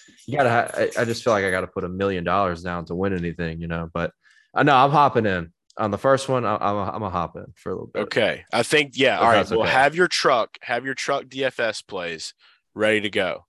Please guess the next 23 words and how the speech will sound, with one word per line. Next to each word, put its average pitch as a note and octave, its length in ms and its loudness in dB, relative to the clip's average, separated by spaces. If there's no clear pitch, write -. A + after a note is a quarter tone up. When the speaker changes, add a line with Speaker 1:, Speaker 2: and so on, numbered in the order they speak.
Speaker 2:
That's G#2 260 -2
what A2 240 2
we G#2+ 100 -2
will. G#2 320 -6
That's G2 220 -2
what G#2 80 -6
we'll G2 140 -6
discuss. F#2+ 300 -6
Is B2+ 180 0
the C3+ 80 -2
truck - 260 2
race F3+ 180 0
on D#3 120 -2
Friday E3 320 0
or D3+ 80 -6
Saturday? D#2+ 480 -4
Speaker 1:
It's G2+ 240 -2
on F#2+ 180 2
Friday, E2 440 -4
Friday E2+ 280 -2
Speaker 2:
It's D#2 100 -6
Speaker 1:
night. - 40 -4
Speaker 2:
on, G2+ 140 -4